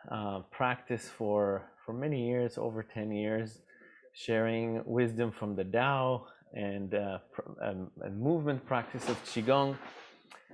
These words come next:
uh, and movement. And, uh, you know, my style of Qigong, uh, what's special about it is really the, the connection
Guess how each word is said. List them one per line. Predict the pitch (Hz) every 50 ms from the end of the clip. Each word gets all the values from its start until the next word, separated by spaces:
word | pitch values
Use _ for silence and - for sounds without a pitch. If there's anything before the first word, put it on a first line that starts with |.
| - - _ - -
uh, | 117 113 110 107 104 104 101 101 101 -
and | - 113 117 120
movement. | 131 147 156 151 151 147 147 143 139 135 - - - -
And, | - 117 110 113 113 104 107
uh, | 107 104 101 101 101 101 104 - - - - - -
you | - - 127
know, | 123 123 120
my | 120 123 131 135 139
style | 135 - - - 139 131 135 135 135 135
of | 135 127 -
Qigong, | - - - 127 117 120 117 117 113 113 113 113 113
uh, | 107 - - - -
what's | - - - -
special | - - 127 123 - - 127
about | 120 113 120 117 117 113
it | 113 104
is | 104 110
really | 120 131 151 165 165 147
the, | - - - 131 120 117 113 110 113 - 117
the | 110 113 110
connection | - - 120 113 117 117 120 - - - 131 120 117